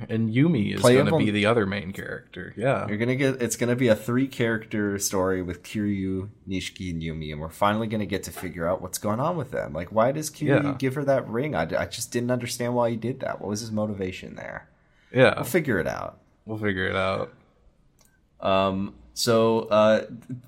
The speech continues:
Speaker 2: full disclosure, last week we tried to record this, and, uh, I've learned a, a fun lesson in my life, which is when you roll out of bed, you roll out of bed,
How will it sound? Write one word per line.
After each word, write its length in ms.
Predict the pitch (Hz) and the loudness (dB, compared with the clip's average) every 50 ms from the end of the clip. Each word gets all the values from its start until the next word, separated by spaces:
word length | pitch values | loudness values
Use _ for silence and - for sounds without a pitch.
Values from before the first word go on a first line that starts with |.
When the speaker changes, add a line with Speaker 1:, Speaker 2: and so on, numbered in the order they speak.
| - - - - | -18 -20 -20 -20
Speaker 2:
full 320 | - - - 156 175 185 | -16 -8 -2 0 0 2
disclosure, 560 | 160 131 - - - 110 101 98 95 107 104 | 2 0 -2 -2 0 0 0 0 0 0 0
last 320 | 104 117 127 143 139 143 - | 4 6 6 6 4 4 2
week 180 | 135 123 123 | 0 0 0
we 100 | 117 110 | 0 -2
tried 220 | 110 - 117 110 107 | 2 6 6 6 6
to 40 | 104 | 4
record 420 | 98 95 - - 101 87 87 85 | -2 -6 -4 -4 -4 -4 -2 -4
this, 220 | 90 92 90 - - | -6 -4 -4 -2 -2
and, 300 | 104 95 95 98 - - | -2 -4 -4 -6 -4 -2
uh, 200 | 98 95 95 - | 0 2 2 2
I've 160 | 87 101 101 127 | 2 0 0 0
learned 240 | 147 160 160 151 | 0 0 2 2
a, 280 | 123 107 98 95 92 87 | 4 4 6 4 4 2
a 60 | 92 92 | 2 0
fun 300 | - - 127 127 123 107 | 2 4 4 4 4 4
lesson 380 | 107 101 98 - - 98 92 92 | 2 2 2 2 0 -2 -2 -2
in 120 | 90 87 | -2 0
my 140 | 87 85 85 | 0 0 0
life, 300 | 82 82 80 82 82 - | 2 2 0 0 -2 -4
which 160 | 95 87 - | -8 -6 -6
is 160 | 95 90 90 | -6 -6 -6
when 160 | 95 101 98 | -6 -6 -4
you 120 | 98 98 87 85 | -4 -6 -4 0
roll 280 | 110 117 127 127 123 | 4 4 6 6 8
out 160 | 120 117 113 | 8 8 6
of 100 | 110 104 | 6 4
bed, 460 | - 95 87 85 85 82 82 92 90 - - - _ _ _ _ _ _ _ _ _ _ | 4 2 2 4 2 2 0 -2 -6 -10 -14 -20 _ _ _ _ _ _ _ _ _ _
you 180 | - 101 101 98 | -8 -6 -6 -2
roll 260 | 90 110 131 139 139 143 | 4 8 8 8 10 10
out 140 | 139 127 | 8 6
of 80 | 123 104 | 4 4
bed, 460 | 110 104 98 95 95 90 92 92 - | 4 4 6 6 6 4 2 -4 -8